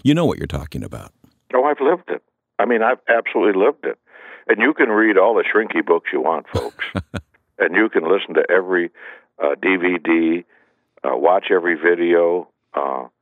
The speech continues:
Speaker 2: and, uh, unless you have that basic will to change, ask yourself that question,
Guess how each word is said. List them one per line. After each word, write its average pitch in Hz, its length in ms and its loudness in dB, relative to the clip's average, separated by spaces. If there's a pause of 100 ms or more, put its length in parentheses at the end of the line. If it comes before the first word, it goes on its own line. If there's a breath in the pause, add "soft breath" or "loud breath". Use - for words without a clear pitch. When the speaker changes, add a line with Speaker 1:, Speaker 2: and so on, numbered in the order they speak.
(500)
Speaker 2:
and, 71 380 -2
uh, 69 240 -4
unless 82 480 2 (240)
you 95 520 0
have 87 720 -2
that 80 340 2 (360)
basic 90 500 0 (600)
will 85 500 0 (480)
to - 80 -6 (120)
change, 87 540 -2 (640)
ask 87 300 2
yourself 95 460 2
that 87 200 0
question, 80 600 -2